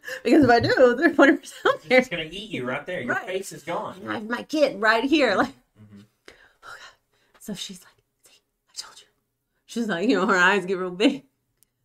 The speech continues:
Speaker 1: So I'm like, "Just, it'll go away. You know, it's fine." It's just, it's probably nothing. Well,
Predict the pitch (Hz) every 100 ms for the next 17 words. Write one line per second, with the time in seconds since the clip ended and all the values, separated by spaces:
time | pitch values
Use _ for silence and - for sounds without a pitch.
0 | _ 175 - _ _ _ _ _ _ _
1 | _ _ _ _ _ _ _ _ _ _
2 | - 185 190 214 226 214 247 208 147 151
3 | 147 151 - - 180 143 - _ _ -
4 | 156 _ _ _ _ _ _ - - 185
5 | 180 _ 180 180 _ 170 - - _ _
6 | _ _ _ _ _ _ _ _ _ _
7 | _ _ _ _ _ _ _ _ _ _
8 | _ _ 226 233 247